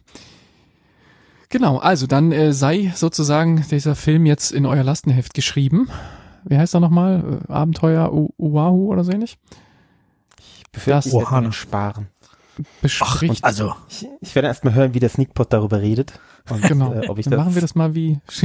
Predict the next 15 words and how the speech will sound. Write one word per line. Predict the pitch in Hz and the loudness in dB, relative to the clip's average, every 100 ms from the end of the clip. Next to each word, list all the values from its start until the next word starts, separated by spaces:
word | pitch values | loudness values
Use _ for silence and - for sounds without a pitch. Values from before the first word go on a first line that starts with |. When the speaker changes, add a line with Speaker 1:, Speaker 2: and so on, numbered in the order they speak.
| 147 | 0
Speaker 1:
Christoph, | - 202 170 | 0 2 4
wir | 151 | 4
machen | 175 | 4
das | 202 | 2
mal | 190 175 | 2 2
so | 175 | 0
wie | 180 | -2
die | 170 143 | -2 2
Hörer | 185 151 | 2 2
sonst, | 123 123 135 | 2 0 0
oder? | 175 220 | -2 -2
Erstmal | 143 - 294 | 0 0 2
Speaker 2:
Ja, | 190 | 2
genau. | 196 180 | 4 4
Speaker 1:
anhören | 139 | 2